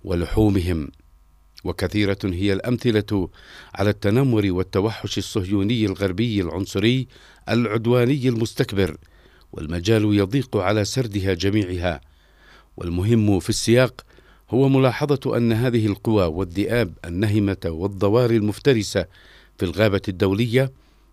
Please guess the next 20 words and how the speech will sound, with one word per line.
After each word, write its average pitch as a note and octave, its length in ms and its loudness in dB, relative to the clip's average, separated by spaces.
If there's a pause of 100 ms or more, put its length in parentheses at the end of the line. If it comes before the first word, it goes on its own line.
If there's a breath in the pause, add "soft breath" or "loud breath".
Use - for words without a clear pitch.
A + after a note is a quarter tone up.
(120)
وتحت - 420 -8
وطأة A2 420 0
الشعور A#2 500 0
بتآكل A2 600 0
سطوتها G#2+ 720 -2 (420 loud breath)
وهيبتها G#2 800 0 (380 loud breath)
وقرب A2 400 0
نهاية A2+ 540 2
شهر A2 380 0
عسلها G#2 460 -2
الطويل، G#2+ 480 0 (560 loud breath)
تأخذ B2 580 2 (440 soft breath)
في - 80 2
التخلي B2+ 540 0
عن G#2 180 -2
قشرة A2 480 -4
المكر G#2 440 -2
والدهاء F2+ 560 -2
والكياسة G2+ 720 0
المصطنعة F#2 680 -2